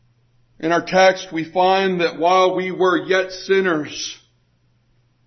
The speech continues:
He has expressed His love for us in and through the gospel of the Lord Jesus Christ, His person, His work. Paul goes on to speak of His love as, as both an eternal reality and as a reality in which we are to live here and now. And my question is,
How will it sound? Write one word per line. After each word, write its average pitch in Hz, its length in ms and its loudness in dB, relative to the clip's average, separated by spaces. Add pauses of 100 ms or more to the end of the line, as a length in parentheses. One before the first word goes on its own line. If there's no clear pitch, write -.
(640)
He 160 140 0
has 165 140 -2
expressed 185 640 -2
His 160 240 -4
love 175 340 0
for 160 160 -4
us 175 380 -4
in 185 200 0
and 147 160 -4
through 180 220 -2
the 160 80 -4
gospel 175 540 0
of 135 80 -8
the 143 40 -8
Lord 170 300 -2
Jesus 175 420 -8
Christ, 180 380 0 (240)
His 175 220 0 (120)
person, 190 480 0
His 165 220 -2
work. 185 420 0 (200)
Paul 202 320 0
goes 196 240 4
on 208 320 0
to 175 60 -4
speak 220 340 -8
of 208 80 -4
His 180 160 -4
love 196 280 0
as, 180 200 -4 (180)
as 175 160 -2
both 196 240 -2
an 190 80 -6
eternal 214 460 -2
reality 190 760 0 (160)
and 185 160 0
as 196 120 2
a 196 40 6
reality 190 800 2
in 180 100 -2
which 214 260 0
we 190 120 -12
are 190 260 2
to 190 140 -4
live 196 400 2
here 214 320 0
and 175 180 -6
now. 208 280 2
And 175 100 -4
my 170 80 -4
question 220 500 -2
is, 208 400 0